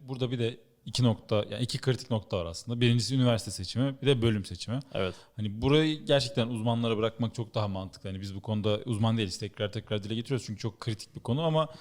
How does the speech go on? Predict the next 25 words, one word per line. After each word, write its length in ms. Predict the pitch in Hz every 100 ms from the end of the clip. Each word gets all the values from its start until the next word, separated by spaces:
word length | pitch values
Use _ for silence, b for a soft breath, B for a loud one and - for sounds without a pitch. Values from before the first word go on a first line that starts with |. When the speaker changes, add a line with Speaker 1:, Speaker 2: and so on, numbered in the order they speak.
| B B -
Speaker 1:
nacizane 460 | 135 135 131 120
fikirlerimiz, 480 | - 104 98 117 110
deneyimlerimizden 760 | 113 110 107 107 104 110 110
birazcık 300 | 95 92 87
yola 140 | 101 92
çıkarak 360 | - 95 90
bir 40 | -
şeylerden 320 | 107 95 95
bahsetmek 340 | 92 - 95
istiyoruz. 340 | - 131 151 - B B B -
Ben 180 | 135 147
burada, 300 | 147 156 - - - _ -
e, 60 | 104 98 98 95 95 95 101 - -
yani 200 | 95 90 - _ -
üniversite 400 | 131 143 151 123
seçiminin 340 | 123 120 131
aslında 320 | 123 120 117
bölüm 200 | 113 117
seçiminden 440 | 110 107 107 120 107
biraz 220 | 101 98
daha 140 | 101
kritik 300 | - 104 -
olduğunu 200 | 98 87
düşünüyorum. 400 | 90 - 80 95 - B B B B
Çünkü 400 | 127 113 131